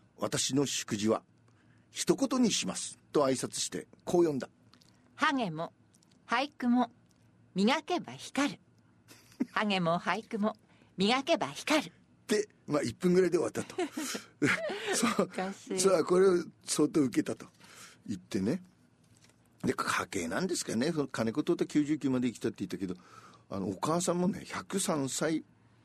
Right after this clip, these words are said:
Speaker 1: まで生きてた。
Speaker 2: 素晴らしい。
Speaker 1: で、金子東太はね、息子を、だから東太って呼べばいいのに、
Speaker 2: うん。
Speaker 1: あの、えぐね話だったんですかね。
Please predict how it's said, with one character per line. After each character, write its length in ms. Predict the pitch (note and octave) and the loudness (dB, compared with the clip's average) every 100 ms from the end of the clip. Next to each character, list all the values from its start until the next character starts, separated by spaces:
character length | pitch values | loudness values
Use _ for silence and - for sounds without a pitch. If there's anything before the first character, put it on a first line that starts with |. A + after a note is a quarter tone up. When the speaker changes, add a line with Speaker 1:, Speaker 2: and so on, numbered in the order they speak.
| - G#3 - - - | -20 -20 -20 -20 -8
Speaker 1:
ま 220 | B2 B2+ | -4 -4
で 100 | - | -8
生 60 | - | -16
き 120 | - | -10
て 100 | - | -6
た。 60 | |
Speaker 2:
素 60 | G#3 | -2
晴 120 | G3+ | -2
ら 60 | G3+ | -2
し 160 | - G3+ | -4 -4
い。 240 | F3+ F#3 - | -4 -8 -6
Speaker 1:
で、 60 | C3+ | -4
金 280 | - C#3 | 0 0
子 100 | C3+ F3+ | 0 0
東 160 | G3 | 2
太 120 | F#3 G#3 | 2 2
は 40 | |
ね、 220 | B2+ G#2+ - _ - | 2 -2 -4 _ -8
息 280 | A#2 A2 - | -2 -2 0
子 140 | B2+ | 0
を、 80 | D#3 - - - | 0 0 -10 -2
だ 80 | B2+ | -2
か 80 | |
ら 60 | B2+ | 0
東 120 | - G#3 | 0 2
太 160 | G#3+ | 2
っ 20 | |
て 140 | F#3 B2 | 2 2
呼 60 | |
べ 100 | G2 | 0
ば 160 | F2+ G2 | 0 0
い 40 | |
い 20 | G#2 | 2
の 120 | F2 | 0
に、 120 | F2 | -4
Speaker 2:
う 220 | D2+ - | -4 0
ん。 280 | A2 G2 E3+ - - - _ | 2 2 -4 -14 -20 -20 _
Speaker 1:
あ 200 | - F#2+ | -8 -4
の、 100 | F2 E2+ - _ _ _ _ - | -4 -8 -16 _ _ _ _ -2
え 60 | |
ぐ 60 | G#2 | 2
ね 100 | C3+ | 4
話 260 | E3+ G#2 G#2+ | 2 0 -4
だ 60 | |
っ 40 | G#2 | -2
た 120 | A#2+ | -2
ん 60 | |
で 60 | F#2 | -2
す 80 | - | -8
か 120 | D2 | -8
ね。 240 | F2+ G2 | -6 -6